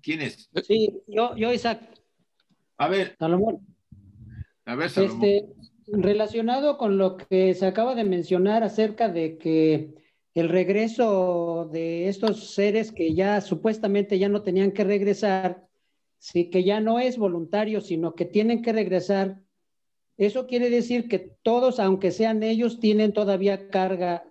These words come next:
Speaker 2: carga kármica? Esa es mi pregunta.
Speaker 1: Mira, los seres liberados que regresan, lo regresan por compasión, porque han hecho un compromiso por la compasión de la humanidad.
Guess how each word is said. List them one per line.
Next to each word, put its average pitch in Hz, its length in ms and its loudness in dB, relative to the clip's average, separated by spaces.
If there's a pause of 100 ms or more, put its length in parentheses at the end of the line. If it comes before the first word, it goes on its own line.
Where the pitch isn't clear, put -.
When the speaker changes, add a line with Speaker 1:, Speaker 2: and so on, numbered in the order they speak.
Speaker 2:
carga 190 420 -4
kármica? 214 760 -4 (440)
Esa 220 200 -2
es 233 60 2
mi 214 100 2
pregunta. 175 560 -2 (1160)
Speaker 1:
Mira, 170 440 -4 (460)
los 143 220 -4
seres 214 340 0
liberados 156 560 -2
que 143 120 -6
regresan, 131 520 -6
lo 123 100 -4
regresan 135 460 -6
por 120 160 -10
compasión, 110 720 -8
porque 113 280 -10
han 135 100 -6
hecho 143 200 -8
un 135 80 -6
compromiso 117 720 -8 (360)
por 120 160 -2
la 120 160 -2
compasión 120 580 -4
de 143 100 -6
la 127 120 -4
humanidad. 110 600 -6